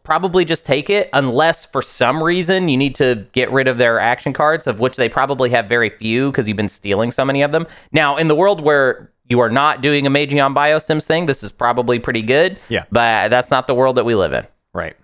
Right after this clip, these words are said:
Speaker 2: right.
Speaker 1: My
Speaker 2: Yeah,
Speaker 1: rant.
Speaker 2: the, the
Speaker 1: Done.
Speaker 2: only other thing we could come up with is if this is their last Winslay thing, which is, like, y'all are already about to Winslay
Speaker 1: Sure.
Speaker 2: somebody, and you just need to make sure they don't have any action cards as defenses to, like,
Speaker 1: Yeah,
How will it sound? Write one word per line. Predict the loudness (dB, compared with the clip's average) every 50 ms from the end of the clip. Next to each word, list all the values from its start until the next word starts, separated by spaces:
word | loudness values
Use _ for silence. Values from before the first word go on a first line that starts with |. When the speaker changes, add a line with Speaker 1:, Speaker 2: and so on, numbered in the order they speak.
| _ _
Speaker 2:
right. | -12 -10 -10 -10 -12 _ _
Speaker 1:
My | -4 -2
Speaker 2:
Yeah, | 0
Speaker 1:
rant. | 2 2 2 0 -2 -6 _ -10
Speaker 2:
the, | -6
the | -2
Speaker 1:
Done. | 0 2
Speaker 2:
only | 2 2 4 4 4
other | 4 4 4 4 2
thing | 2 0 0 0
we | 0 -2
could | -4 -4
come | -4 -2 -2 -2
up | -2 -2
with | -2 -2
is | -2 -4 -4 -6 -4
if | -4 -4 -4 -6 _ _ _ _ -8
this | -6 -6 -4 -2
is | -2 0 2
their | 2 2 2 2
last | 2 0 0 0 0 -2 -4 -6
Winslay | -6 -6 -4 -4 -6 -8 -8 -8 -8 -6 -6 -8 -8
thing, | -8 -8 -8 -8 -6 -6
which | -8 -8 -8 -8
is, | -8 -4
like, | -4 -4 -4 -4
y'all | -2 2 4 4 4 4 2
are | 0 0 2
already | 4 4 6 6 4 4 2 2
about | 2 2 0 0
to | -2 -4
Winslay | -4 -4 -4 -4
Speaker 1:
Sure. | -2 0 2 2 0 0
Speaker 2:
somebody, | -2 -4 -2 0 0 0 0 0 -2 -4 -6 -10 -14 -20 -16 _
and | -8 -6 -6 -6
you | -6
just | -8 -6 -6
need | -4
to | -2
make | -2 -4 -2
sure | -2 -2
they | -2
don't | 0 0
have | 0 -2 -2
any | -2 -2 0
action | 0 0 -2 -4 -6 -10 -8
cards | -6 -6 -6 -6 -6 -10
as | -12
defenses | -12 -10 -12 -10 -10 -12 -12 -12 -10 -12 -12 -12 -12 -12
to, | -10 -8
like, | -6 -6 -8 -8 -6 -2
Speaker 1:
Yeah, | 0 0